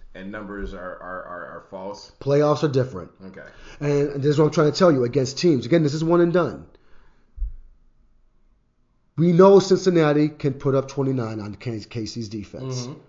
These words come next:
Speaker 2: They can put up thirty. They
Speaker 1: Mm-hmm.
Speaker 2: can put up thirty-five.
Speaker 1: Mm-hmm.
Speaker 2: We know this.
Speaker 1: But we also know K C
Speaker 2: We
Speaker 1: can put up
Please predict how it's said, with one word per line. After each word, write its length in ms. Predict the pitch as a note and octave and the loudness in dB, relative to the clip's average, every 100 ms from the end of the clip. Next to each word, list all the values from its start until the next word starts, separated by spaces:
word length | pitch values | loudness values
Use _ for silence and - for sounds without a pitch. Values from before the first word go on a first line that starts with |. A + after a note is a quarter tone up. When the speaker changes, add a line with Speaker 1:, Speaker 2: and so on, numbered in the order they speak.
| _ | _
Speaker 2:
They 120 | B2+ | -4
can 100 | C#3 | -2
put 100 | C3 | 0
up 160 | C#3 C#3+ | -2 -2
thirty. 420 | C3+ G#2+ D2 - - | -2 -2 -6 -18 -16
They 60 | |
Speaker 1:
Mm-hmm. 100 | A2+ | -12
Speaker 2:
can 100 | A2+ | -6
put 80 | B2+ | -6
up 80 | B2+ | -4
thirty-five. 600 | B2 C3 B2+ A#2+ C2+ A#1 - | -4 -4 -6 -8 -10 -14 -18
Speaker 1:
Mm-hmm. 180 | G2+ A2+ | -10 -6
Speaker 2:
We 80 | C#3 | -4
know 580 | C#3+ C#3+ C#3+ C3+ B2+ | -2 0 2 2 0
this. 540 | G#2+ G2+ - - - - | -4 -10 -12 -14 -16 -16
Speaker 1:
But 140 | B2 | -14
we 140 | C3 D#3 | -10 -8
also 280 | C#3+ - D3 | -8 -8 -8
know 140 | C#3 | -8
K 240 | C3 C#3+ | -8 -10
C 160 | C3+ C3+ | -6 2
Speaker 2:
We 100 | E3+ | 4
Speaker 1:
can 80 | C#3 | 8
put 80 | |
up 80 | E3+ | 8